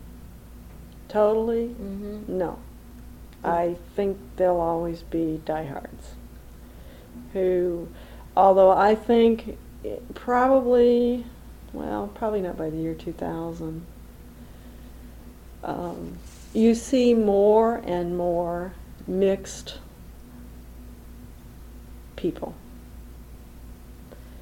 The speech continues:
Speaker 1: And I, I've always thought that, that mixed children were some of the most beautiful children in the world.
Speaker 2: Mm-hmm.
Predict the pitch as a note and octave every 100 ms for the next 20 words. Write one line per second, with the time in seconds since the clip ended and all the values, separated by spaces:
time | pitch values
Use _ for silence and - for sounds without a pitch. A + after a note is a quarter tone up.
0 | - - - - - - - F3 F3 E3
1 | D#3+ E3 - - - - - - F3+ F#3
2 | F3+ E3+ F3 F3+ F3+ F#3 E3 D#3+ - -
3 | - - - - - - - - F3 F3+
4 | G3+ G#3+ - - - - - - - -
5 | - G#3 G3 F3+ E3 D#3 D#3+ D#3+ - E3+
6 | E3 E3 D#3+ - F3+ G3 G3+ F#3 F3 -
7 | F3+ D#3+ D#3 D#3+ D#3 E3 E3 E3 F#3 -
8 | - - E3+ E3 E3+ - -